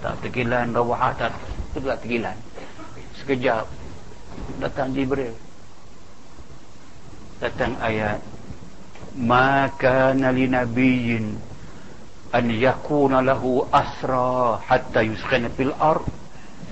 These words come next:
Tak boleh bagi peringkat ini ni, peringkat Islam mula nak berkembang ini ni, kamu nak simpan. Nak simpan macam pandangan Abu Bakar, nak simpan orang-orang asra,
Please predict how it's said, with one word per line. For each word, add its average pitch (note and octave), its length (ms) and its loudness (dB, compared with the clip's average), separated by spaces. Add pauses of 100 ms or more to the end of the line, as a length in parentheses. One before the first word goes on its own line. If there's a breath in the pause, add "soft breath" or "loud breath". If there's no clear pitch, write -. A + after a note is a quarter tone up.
(1200 loud breath)
Tak C#3+ 200 2
boleh D#3+ 480 6
bagi C#3 240 4
peringkat D#3 560 4
ini D#3+ 480 6
ni, B2 160 2
peringkat D3 320 0
Islam D#3 320 2
mula D#3 160 6
nak C#3+ 240 0
berkembang D3+ 560 2
ini D3 240 4
ni, A#2+ 120 2 (120)
kamu C#3 320 2
nak C#3 160 0
simpan. D3 560 2 (800 loud breath)
Nak C3 240 2
simpan C#3 560 4
macam A#2+ 320 0
pandangan C3+ 320 4
Abu B2+ 80 0
Bakar, C3 480 4
nak B2 240 -2
simpan D#3 480 2
orang-orang C#3+ 800 2
asra, D#3 640 6